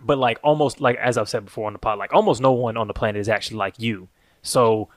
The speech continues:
for most people who have a more general, average, regular brain setup, in practice, that shit falls apart immediately. 'Cause to your point, in almost every one of these situations,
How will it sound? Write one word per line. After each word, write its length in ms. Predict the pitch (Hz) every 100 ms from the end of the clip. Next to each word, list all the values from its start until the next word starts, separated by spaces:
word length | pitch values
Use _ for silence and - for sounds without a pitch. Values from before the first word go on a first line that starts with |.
| _
for 120 | -
most 460 | 110 131 143 - -
people 280 | 147 123 113
who 120 | 117
have 240 | 110 104
a 160 | 104 95 95 _ _ _ - - - -
more 460 | 139 127 135 131 117
general, 640 | 104 104 135 131 127 123
average, 380 | 117 127 120 110
regular 400 | 113 127 127 120
brain 320 | 120 139 156
setup, 400 | - 165 175 156 _ _ -
in 180 | 143 101
practice, 460 | - 170 160 156
that 120 | 139 127
shit 180 | 127
falls 220 | - 117 110
apart 240 | 120 110
immediately. 400 | 107 123 110 110
'Cause 220 | 139 110 - _ -
to 120 | 143
your 140 | 123
point, 380 | - 170 131 113 _ _ _
in 100 | 180
almost 400 | 156 185 175 151 -
every 220 | 170 160
one 140 | 143
of 60 | 135
these 140 | 127
situations, 680 | - 139 120 135 127 107 104